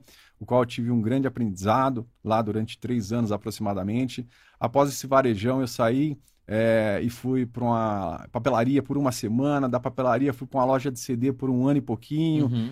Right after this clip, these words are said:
Speaker 1: fui até gestor de uma segunda unidade dessa loja de C D.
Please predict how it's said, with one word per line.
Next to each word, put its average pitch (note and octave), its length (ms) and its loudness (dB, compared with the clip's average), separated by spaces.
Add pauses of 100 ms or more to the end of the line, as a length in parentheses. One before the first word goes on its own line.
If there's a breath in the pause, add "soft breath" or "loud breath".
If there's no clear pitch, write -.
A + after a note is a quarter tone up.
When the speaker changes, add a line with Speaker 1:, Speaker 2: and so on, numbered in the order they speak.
(120)
Speaker 1:
fui C#3 200 0
até B2+ 200 0
gestor C#3+ 480 0
de B2+ 60 -2
uma B2+ 220 2
segunda C3 360 -2
unidade A#2+ 460 2
dessa A2+ 240 -4
loja A2 240 -2
de G#2 80 -14
C - 160 -6
D. C#3 360 0